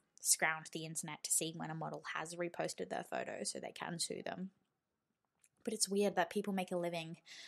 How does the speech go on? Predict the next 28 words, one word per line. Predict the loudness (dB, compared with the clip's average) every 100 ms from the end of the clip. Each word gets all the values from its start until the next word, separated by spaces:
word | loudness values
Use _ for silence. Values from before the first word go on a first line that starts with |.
| -18 -20 _ -8 6
going | 6 8 2 -4 0
out | 2
of | 4
their | 4
way | 4 4
to | 2
take | 0 0
photos | 2 2 2
of | -2
her | 0 2
when | 2 -2
she's | -2 -2
just | -2 0
walking | 0 0 -4
down | -4
the | -4
street | 0 0 0
or | -2
something, | -2 -2 -2 -2
and | -2
she | -2
can't | 0 0 0
even | -4 0
repost | 2 2 4 2 2 -4 -4
a |
photo | 0 2 2 2
of | 0 0
herself | -2 0 2 2 0 -4